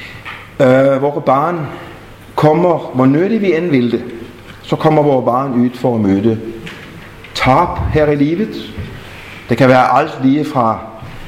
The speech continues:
undu-, undulaten, som dør, eller en kammerat,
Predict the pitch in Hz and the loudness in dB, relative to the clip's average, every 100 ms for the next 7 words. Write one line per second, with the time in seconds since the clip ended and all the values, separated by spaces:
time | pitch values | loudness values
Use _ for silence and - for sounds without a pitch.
0 | - - - - - - - - 117 107 | -16 -18 -20 -20 -18 -20 -18 -2 2 4
1 | 110 - 110 110 113 101 101 117 151 127 | 2 2 4 4 4 4 0 -4 -8 -2
2 | 139 131 135 151 - - - - - - | 0 2 2 0 -6 -12 -16 -18 -20 -20
3 | - 131 123 120 120 113 101 - - - | -4 2 4 4 2 0 0 -4 -10 -14
4 | - - - - - - - 110 107 95 | -18 -20 -20 -20 -20 -20 -2 2 4 4
5 | 107 139 | 0 -2